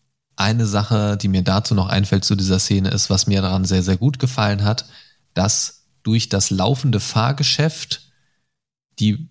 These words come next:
Personen, also unsere Gruppe von jungen Menschen, Freunden und ehemaligen Freunden,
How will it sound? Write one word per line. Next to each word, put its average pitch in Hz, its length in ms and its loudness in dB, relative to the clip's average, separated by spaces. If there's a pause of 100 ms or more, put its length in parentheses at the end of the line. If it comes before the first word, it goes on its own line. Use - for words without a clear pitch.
Personen, 123 880 0
also 95 200 0
unsere 95 340 0
Gruppe 123 380 0
von 98 480 -2 (100)
jungen 117 420 0
Menschen, 127 760 -2 (340)
Freunden 143 640 -2
und 110 140 0
ehemaligen 127 600 0
Freunden, 143 720 -2